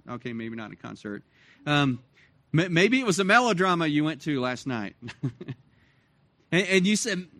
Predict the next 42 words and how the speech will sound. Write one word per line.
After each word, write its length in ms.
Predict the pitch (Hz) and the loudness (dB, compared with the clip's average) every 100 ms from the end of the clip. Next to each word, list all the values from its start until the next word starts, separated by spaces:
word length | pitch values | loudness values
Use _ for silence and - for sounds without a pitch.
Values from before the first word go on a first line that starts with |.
| - 143 | -20 -10
you 180 | 180 | -2
know, 60 | 196 | -2
you 300 | 196 196 185 | 0 0 2
walk 220 | 208 202 | 0 -2
out 100 | 214 | -2
of 60 | 214 | 0
there 100 | 202 | -2
and, 160 | 185 | -2
and, 200 | 170 170 | -4 -4
and 160 | 170 180 | -4 -2
you 80 | 185 | -2
have 160 | 185 | -4
totally 340 | - 220 254 208 | -6 -6 -4 -2
different 400 | 180 214 226 - | -2 -4 -8 -6
perspective. 720 | 170 147 - 170 175 160 143 _ _ | -6 -6 -8 -10 -6 -6 -6 _ _
Sometimes 540 | - 294 302 294 214 | -6 -6 -2 -4 -4
it's 120 | 226 | -6
just 180 | 254 - | -6 -6
kinda 200 | 233 226 | -4 -2
where 360 | 170 208 226 226 | 0 0 0 -2
they 180 | 220 196 | -2 -4
are. 520 | 196 202 180 131 139 | -4 -4 -4 -4 -4
Sometimes 400 | - 226 269 247 | -8 -6 -4 -2
it's, 160 | 196 175 | -2 -4
they 240 | 156 190 | -4 0
hear 240 | 247 233 214 | 2 2 -2
something 340 | 226 214 202 | -6 -8 -6
that 100 | 185 | -4
you 160 | 196 220 | -4 -4
didn't 220 | 208 170 | -4 -2
hear. 260 | 175 156 | 0 -2
Sometimes 380 | 139 220 262 208 | -4 -6 -8 -6
they, 200 | 214 226 _ _ - | -6 -8 _ _ -8
they 100 | 202 | -4
kinda 220 | 254 202 | -2 -2
latch 340 | 170 202 196 | -2 -4 -6
on 220 | 214 208 | -8 -6
to 80 | 185 | -6
something 340 | 190 202 202 180 | -6 -8 -4 -4
that 120 | 165 | -4
you 180 | 180 160 | -4 2
didn't. 320 | 180 156 | 0 0